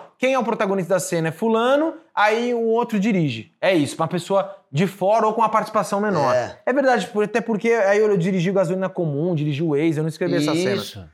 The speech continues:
Speaker 1: E, cara, foi, aí tava indo bem. Só que o que acontecia? Como quem tava de fora dirigia, às vezes o protagonista era alguém que escreveu.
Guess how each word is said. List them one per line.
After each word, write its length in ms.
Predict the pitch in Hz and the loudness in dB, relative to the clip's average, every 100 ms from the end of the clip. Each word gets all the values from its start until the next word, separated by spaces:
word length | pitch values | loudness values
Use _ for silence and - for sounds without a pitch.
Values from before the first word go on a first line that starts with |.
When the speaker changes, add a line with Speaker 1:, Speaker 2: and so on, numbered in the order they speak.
| _ _ _ | _ _ _
Speaker 1:
E, 460 | - 170 170 165 170 - | 0 2 2 2 -2 0
cara, 280 | 427 226 165 | 2 2 0
foi, 320 | - 269 294 | 2 2 4
aí 240 | 196 240 285 - | 2 2 -2 -6
tava 240 | - 311 285 | 0 2 2
indo 160 | 285 285 | 0 0
bem. 320 | 220 175 151 - | 0 0 -4 -14
Só 300 | - - 269 | -12 -2 -2
que 120 | 277 | -2
o 40 | |
que 60 | 285 | -4
acontecia? 480 | 269 233 - 139 - _ _ _ - | -4 -4 -2 -6 -6 _ _ _ -4
Como 640 | 233 285 254 165 110 - _ _ _ | 2 4 4 2 -2 -8 _ _ _
quem 160 | 170 151 | -4 0
tava 240 | 147 135 | 0 0
de 120 | 120 | -2
fora 460 | 123 - 127 120 113 | -6 -2 0 0 -2
dirigia, 720 | 120 120 117 104 143 208 127 - | -4 -4 -4 -2 0 2 0 0
às 220 | 120 117 | -2 0
vezes 200 | 156 165 | -2 0
o 60 | 143 | -2
protagonista 540 | 127 123 127 131 131 | -4 -2 -2 -2 -2
era 80 | 160 | -2
alguém 140 | 156 | 0
que 60 | 165 | -4
escreveu. 500 | - 175 185 156 - | -4 -4 -2 -2 -4